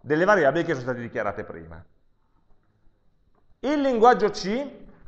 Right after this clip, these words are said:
ha il vincolo che le dichiarazioni delle variabili devono avvenire tutte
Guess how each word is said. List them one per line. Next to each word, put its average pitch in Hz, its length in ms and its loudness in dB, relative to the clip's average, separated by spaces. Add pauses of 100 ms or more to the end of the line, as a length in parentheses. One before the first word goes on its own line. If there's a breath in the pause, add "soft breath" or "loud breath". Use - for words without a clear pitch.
(960)
ha 156 180 2
il 165 140 0
vincolo 202 880 -2 (1800)
che - 580 -4 (1160)
le - 240 -8
dichiarazioni 196 500 0
delle 185 140 2
variabili 233 580 2
devono 180 300 2
avvenire 165 640 -4
tutte 240 960 -2